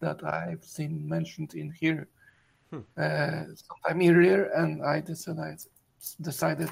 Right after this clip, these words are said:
Speaker 1: to <clears throat> try my hand at it. We will see if I got the antenna design right and so on. So it's a
Speaker 2: Mm-hmm.
Speaker 1: bit of a completely new territory for me.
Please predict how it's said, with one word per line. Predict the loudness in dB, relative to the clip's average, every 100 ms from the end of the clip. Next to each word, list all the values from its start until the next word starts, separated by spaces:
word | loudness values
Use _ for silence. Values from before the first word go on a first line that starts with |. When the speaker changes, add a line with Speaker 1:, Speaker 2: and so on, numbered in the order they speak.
| -8
Speaker 1:
to | -8 -6 -6 -10 _ _ _ _
<clears throat> | 6 8 8 6 0 -18 -20 _
try | -2 -2
my | 0
hand | -2 0 2
at | 0
it. | -2 -4 -14 _ _ _ _
We | 2 4
will | 4
see | 2 2 2 2
if | -4
I | -4 -4
got | -8 -8
the | -8 -6
antenna | -6 -4 -4 -4
design | -6 -8 -8 -8 -10 -14 -10
right | -6 -6 -8
and | -14 -16
so | -12 -10
on. | -8 -10 -14
So | -18 -16
it's | -16 -14 -12
a |
Speaker 2:
Mm-hmm. | -10
Speaker 1:
bit | -12 -14
of | -16 -14
a | -16 _ _ _ _ -18
completely | -8 -8 -6 -8
new | -6 -8 -10 -18 _ _ _ _ -10
territory | -6 -6 -2 -4 -4
for | -8 -8
me. | -8 -12